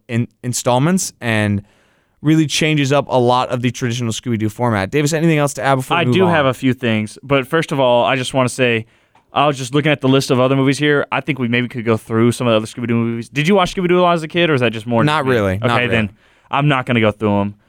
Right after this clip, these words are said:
Speaker 2: But you said you had seen this one as a kid. You watched this one as a kid.
Speaker 1: Yes.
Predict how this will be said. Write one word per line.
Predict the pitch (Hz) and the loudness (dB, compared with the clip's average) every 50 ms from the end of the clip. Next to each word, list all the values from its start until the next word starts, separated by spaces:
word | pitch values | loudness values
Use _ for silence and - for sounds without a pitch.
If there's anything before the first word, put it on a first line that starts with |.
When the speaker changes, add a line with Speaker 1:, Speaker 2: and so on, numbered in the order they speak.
| _ _ _ - | _ _ _ -6
Speaker 2:
But | 127 - 190 180 156 135 - - - - | 0 2 2 2 2 0 -2 -8 -20 -12
you | - 135 151 147 | -4 0 2 2
said | 127 - - 180 175 143 | 2 2 0 0 0 2
you | 151 147 | 0 2
had | 139 143 139 139 135 | 2 2 0 0 -2
seen | - - 135 127 | -2 0 2 2
this | 123 120 117 - | 2 2 0 0
one | 127 120 113 | -2 0 0
as | 104 113 113 104 | 0 0 -2 -2
a | 110 101 | -6 -10
kid. | - - 127 107 82 65 60 - - _ _ _ _ _ _ _ _ _ _ _ _ - | -6 -4 -2 -2 -2 -2 -6 -12 -20 _ _ _ _ _ _ _ _ _ _ _ _ -10
You | 123 117 | -6 -2
watched | 117 117 113 110 - | 0 0 0 -2 -4
this | 123 113 - | -8 -8 -6
one | 120 107 | -4 -4
as | 104 95 | -4 -4
a | 101 | -6
kid. | 92 - 107 87 71 62 - _ _ _ _ _ _ _ _ _ _ _ _ - | -10 -8 -8 -8 -8 -10 -12 _ _ _ _ _ _ _ _ _ _ _ _ -4
Speaker 1:
Yes. | 120 120 98 73 - - - | 0 0 0 0 -4 -12 -20